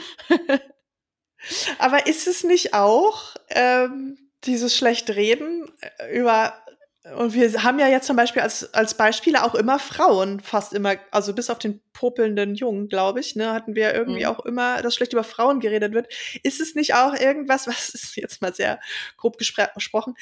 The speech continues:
Speaker 2: das Patriarchat stützt? Denn oft werden ja Frauen für, äh, ich mach jetzt mal so Luftanführungszeichen, unmoralisches Verhalten geschämt und gejudged, also schlampig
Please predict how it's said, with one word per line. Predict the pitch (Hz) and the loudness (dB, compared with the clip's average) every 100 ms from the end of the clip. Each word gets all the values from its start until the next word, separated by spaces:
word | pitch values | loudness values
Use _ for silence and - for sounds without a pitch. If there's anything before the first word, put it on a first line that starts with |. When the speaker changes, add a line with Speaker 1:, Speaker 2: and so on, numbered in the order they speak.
| - - | -14 -4
Speaker 2:
das | 240 247 | -4 0
Patriarchat | 262 - 226 202 180 220 - _ - - 180 - 254 - | -2 0 -2 -2 -2 -4 -8 _ -12 -6 -4 -4 -6 -8
stützt? | - - - 247 - - - - | -4 -4 0 0 0 -4 -8 0
Denn | 226 226 | 2 2
oft | - 254 - - | 2 0 0 0
werden | 269 | 2
ja | 277 240 | 2 -2
Frauen | - 220 240 277 | -2 0 0 0
für, | 285 - 254 247 247 254 - - - | -4 0 2 4 2 -2 -14 -14 -12
äh, | - 226 220 220 _ - | -2 0 0 -2 _ -16
ich | - 208 | -14 -8
mach | 220 220 | -6 -4
jetzt | 214 214 | -4 -2
mal | 208 | -2
so | 214 | 0
Luftanführungszeichen, | 240 - - 220 220 247 220 220 220 - - - - 214 226 - 254 | 0 -2 -6 -6 -4 -4 -2 -2 -4 -14 -18 -14 -4 -2 -2 -4 -8
unmoralisches | 240 254 262 247 220 226 233 240 233 - - | -2 0 2 0 0 0 -2 -2 -6 -8 -12
Verhalten | - 226 254 320 208 | -8 -2 -2 -4 -8
geschämt | 202 - 196 196 196 | -6 -2 -2 -2 -6
und | - 190 190 - _ | -8 -10 -10 -16 _
gejudged, | - 196 202 180 180 - - | -12 -6 -4 -4 -4 -8 -6
also | 196 190 185 185 | -6 -4 -8 -8
schlampig | - - 180 185 185 170 | -6 -2 -2 -2 -6 -10